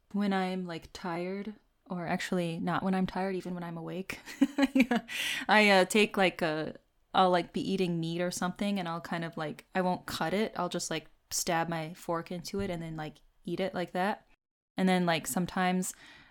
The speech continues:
I'll, like, have, like, a fork, and I'm just, like,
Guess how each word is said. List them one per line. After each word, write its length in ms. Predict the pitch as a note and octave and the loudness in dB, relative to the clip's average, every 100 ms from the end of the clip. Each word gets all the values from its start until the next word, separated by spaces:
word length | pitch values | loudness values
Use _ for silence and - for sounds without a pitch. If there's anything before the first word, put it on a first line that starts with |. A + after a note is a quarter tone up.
| _ | _
I'll, 140 | F#3 F3 | 0 2
like, 220 | E3+ - | 0 0
have, 220 | F#3 F3 | -4 -2
like, 160 | E3+ E3+ | -2 -6
a 40 | |
fork, 460 | D#3 - F#3 F#3+ F#3 | -8 0 2 2 -2
and 200 | D#3+ F3 | -6 -4
I'm 200 | E3 D#3 | -4 -6
just, 240 | E3 - | -6 -8
like, 140 | E3 | -8